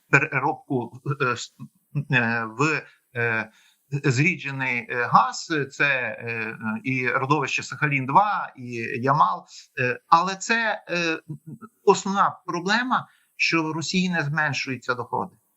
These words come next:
Суттєво не зменшуються. Вони мають кошти для продовження війни. Е, і якщо б в них була проблема, вони б підняли, га-, наприклад, ціну на газ всередині країни. Ну, щоб компенсувати. Вони цього ще не роблять.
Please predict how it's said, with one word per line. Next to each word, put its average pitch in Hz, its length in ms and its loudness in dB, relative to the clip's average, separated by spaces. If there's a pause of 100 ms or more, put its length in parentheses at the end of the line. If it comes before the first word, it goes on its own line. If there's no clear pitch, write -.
Суттєво 180 600 2
не 156 120 -6
зменшуються. 139 640 -2
Вони 143 220 2
мають 165 460 -2
кошти 156 440 -2
для 135 140 0
продовження 131 680 -2
війни. 123 400 -2 (560)
Е, 135 320 4
і 185 380 0 (160)
якщо 165 340 4
б 208 120 0
в 208 40 -6
них 202 180 -2
була 208 220 2
проблема, 226 580 -2
вони 208 220 0
б 196 200 -4
підняли, 190 520 0
га-, 139 200 -2
наприклад, 160 520 -2
ціну 170 280 0
на 160 120 2
газ 151 220 0
всередині 131 540 -2
країни. 110 380 -4 (540)
Ну, 214 120 6
щоб 131 400 0
компенсувати. 139 920 -2 (180)
Вони 117 160 0
цього 110 240 2
ще 127 160 0
не 131 120 2
роблять. - 360 -2